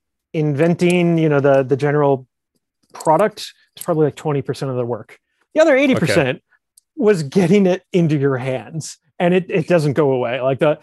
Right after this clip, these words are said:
Speaker 1: it's not like you finish it and suddenly your nights are free. It's,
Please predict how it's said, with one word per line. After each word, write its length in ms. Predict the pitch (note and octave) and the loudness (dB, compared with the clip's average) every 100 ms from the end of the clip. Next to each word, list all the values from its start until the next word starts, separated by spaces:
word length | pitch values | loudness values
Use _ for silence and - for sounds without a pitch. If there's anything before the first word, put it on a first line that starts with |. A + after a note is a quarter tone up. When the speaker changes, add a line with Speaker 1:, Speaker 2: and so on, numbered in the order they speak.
| _ | _
Speaker 1:
it's 80 | D#3 | -2
not 120 | F3+ | 2
like 240 | D#3+ C#3+ - | 2 0 0
you 120 | E3 | -2
finish 360 | - D#3+ D#3 - | 0 0 0 2
it 180 | D#3 D3 | 0 0
and 420 | C3+ C3+ D3 C#3+ | -4 -4 -8 -4
suddenly 320 | F#3+ F#3 E3+ | -2 0 0
your 160 | D#3+ D#3 | 0 2
nights 320 | E3+ D#3 - | 0 0 -2
are 60 | |
free. 300 | B2+ - D3+ | -6 -2 -2
It's, 200 | A2+ - | -2 -8